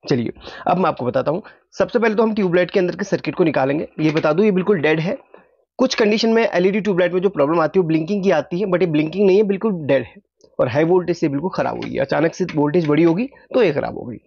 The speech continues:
तो यहाँ पर इसके circuit को निकालने के लिए इस तरफ और दूसरी तरफ cap मिलती है, तो किसी भी तरफ की cap को खोलिए, तो वहाँ पर जिस तरफ आपको wires लगे मिलते हैं, उन wires को आपने इस तरीके से खींच के यहाँ पर disconnect करना है।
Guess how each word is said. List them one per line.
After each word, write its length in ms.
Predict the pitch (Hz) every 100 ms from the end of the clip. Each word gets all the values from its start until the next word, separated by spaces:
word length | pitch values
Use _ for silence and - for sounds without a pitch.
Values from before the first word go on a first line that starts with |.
| - - 143
तो 80 |
यहाँ 260 | 131 143 202
पर 60 | 233
इसके 140 | 240
circuit 280 | 196 170 190
को 80 | 214
निकालने 360 | 143 151 170
के 100 | 180
लिए 100 | 190 202
इस 180 | 175 -
तरफ 220 | 185 -
और 280 | 156 160 - -
दूसरी 260 | 165 185 208
तरफ 200 | 190 180
cap 160 | 156 151
मिलती 300 | 151 139 -
है, 100 | 254 - - -
तो 60 | 202
किसी 300 | - 208 233
भी 220 | 214 233 - - -
तरफ 160 | 175 -
की 80 | 190
cap 220 | 175 156
को 100 | 185
खोलिए, 360 | 175 156 190 247 _ _ -
तो 80 | 170
वहाँ 240 | 139 156 170
पर 160 | 131
जिस 160 | 180 - - -
तरफ 200 | 180 175
आपको 380 | 143 - 170 165 - - 131
wires 360 | 147 151 170
लगे 180 | 165 160
मिलते 280 | 135 123 156
हैं, 140 | 220 - _ -
उन 140 | 170
wires 240 | 135 127
को 120 | - 131
आपने 180 | 139
इस 140 | 139 -
तरीके 320 | 135 123 131
से 120 | 127
खींच 300 | 196 - 151
के 180 | 165 233 - _ - - - 131
यहाँ 300 | 151 143 160
पर 140 | 143 -
disconnect 580 | 135 139 - 120 113 -
करना 280 | - 113 -
है। 240 | - -